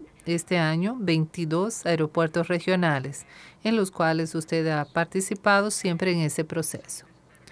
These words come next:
Seis de esos aeropuertos tienen vuelos comerciales regulares, pero muchos son de aviación ejecutiva, con un potencial, obviamente, para la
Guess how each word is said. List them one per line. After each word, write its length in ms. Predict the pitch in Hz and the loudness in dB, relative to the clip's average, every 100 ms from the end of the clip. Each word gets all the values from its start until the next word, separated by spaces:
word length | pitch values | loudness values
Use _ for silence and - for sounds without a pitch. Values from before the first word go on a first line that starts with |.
| - - - - - | -20 -20 -20 -16 -6
Seis 340 | - 269 262 | 2 4 4
de 120 | 180 | 4
esos 320 | 160 - 156 | 4 0 -2
aeropuertos 800 | 160 156 156 214 214 208 - 208 | -2 0 0 4 4 4 0 -2
tienen 380 | - 170 160 156 | 0 0 2 2
vuelos 340 | 160 160 160 - | 2 2 0 -2
comerciales 760 | 165 156 156 - 156 147 156 | -2 0 0 0 0 0 -2
regulares, 840 | 170 170 196 220 202 196 208 - - - - - | -2 0 2 2 2 2 -2 -6 -14 -20 -20 -2
pero 240 | 247 240 | 2 4
muchos 440 | 208 196 196 208 196 | 4 2 0 -2 -2
son 280 | 190 180 | 0 2
de 120 | 180 175 | 4 2
aviación 560 | 160 160 - 185 180 | 2 0 0 -2 -2
ejecutiva, 760 | 180 196 208 196 214 180 139 127 - - - - - - - - _ | -2 -4 -6 -4 2 2 2 -6 -14 -20 -20 -20 -20 -20 -20 -20 _
con 160 | - 233 | -2 0
un 160 | 220 208 | 0 0
potencial, 840 | 220 240 247 - 196 190 202 - | -2 -2 -4 -2 0 0 -2 -4
obviamente, 960 | 185 175 185 202 208 185 175 180 226 247 - - - - - | -2 0 0 0 0 0 0 -2 -4 -4 -10 -20 -20 -20 0
para 220 | 196 175 | 4 4
la 220 | 160 151 | 4 2